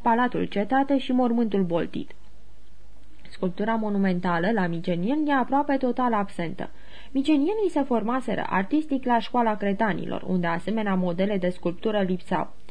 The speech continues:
Singura excepție este basorelieful de deasupra arhitravei Porții Leilor, cele două leoaice având în mijloc o coloană,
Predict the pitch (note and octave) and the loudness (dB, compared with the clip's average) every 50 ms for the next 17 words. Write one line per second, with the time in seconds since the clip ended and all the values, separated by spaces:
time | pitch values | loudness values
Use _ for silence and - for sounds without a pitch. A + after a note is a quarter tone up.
0 | - - - - - - - - B3 A#3+ A#3 G#3+ F#3+ E3+ F3 - - - C4+ C#4+ | -8 -8 -8 -8 -8 -6 -2 0 2 2 4 4 4 2 0 -2 0 2 2 2
1 | C#4 - - C4+ B3+ A#3 A3+ A#3 A3+ - - A3 G3+ F#3+ G3+ A#3 B3+ - B3+ A#3 | 2 2 0 2 2 4 4 2 2 2 2 2 4 4 4 2 2 2 2 2
2 | A3 G3+ F#3+ F3 F#3+ G#3+ A3+ - C4 C4 B3+ A3+ A#3 A#3 A3+ G#3+ G3+ G3+ G3+ A#3 | 2 2 2 2 0 0 0 0 0 0 0 0 0 2 2 2 2 2 0 -2
3 | A3 A3+ A#3 A3 F3+ - - A3 G#3+ G3 - G3 F#3+ - G3 G3+ G3+ F3 F3+ G3+ | 0 0 0 0 0 2 0 0 0 0 -2 -2 0 0 2 2 2 2 2 2
4 | A#3 - - D#3 E3 - - - F#3+ F#3 G#3 A3+ A#3 A#3+ B3+ C#4 C#4+ C#4 - - | 0 0 0 -2 -2 -2 -2 -2 0 0 2 2 2 2 2 2 2 0 -4 -8
5 | - - - - - F4+ F#4 D#4+ B3 D4 D#4+ E4 D4 B3+ A#3 G#3+ G3 F#3+ G3+ A3+ | -8 -8 -8 -4 2 4 4 6 6 6 6 6 6 6 4 4 4 4 4 4
6 | B3 B3+ - C4+ A#3 G#3+ F#3+ G#3 A3+ A3+ G3+ F#3+ E3+ F#3+ G3+ A3+ A#3+ B3+ B3+ B3+ | 2 2 2 2 2 2 2 2 0 0 0 0 0 0 0 0 0 -2 -2 0
7 | - A3+ G#3+ G3 - G3 F#3+ F#3 F3 D#3+ D#3 E3 F#3+ A#3 | 0 -2 -2 0 0 2 2 2 2 0 0 -2 -2 -2